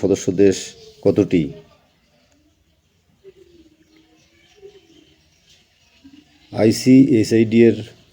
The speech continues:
বর্তমান সদস্য সংখ্যা হচ্ছে একশো আটান্নটি, খ, একশো আটান্নটি। একত্রিশ মার্চ দুই হাজার চব্বিশ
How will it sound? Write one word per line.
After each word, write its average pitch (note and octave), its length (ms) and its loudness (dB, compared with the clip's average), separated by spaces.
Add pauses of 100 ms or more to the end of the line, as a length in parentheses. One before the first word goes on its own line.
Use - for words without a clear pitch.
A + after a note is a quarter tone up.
(120)
বর্তমান G2 340 0 (120)
সদস্য G2 240 -2 (140)
সংখ্যা F2+ 280 -2
হচ্ছে F#2 340 -2 (1600)
একশো G2 420 -6 (140)
আটান্নটি, E2+ 400 -4 (120)
খ, - 20 -12 (840)
একশো - 240 -10
আটান্নটি। F2+ 440 -2 (4000)
একত্রিশ B2+ 420 2
মার্চ B2 240 6
দুই G#2+ 120 2
হাজার A2 240 2
চব্বিশ G#2+ 440 0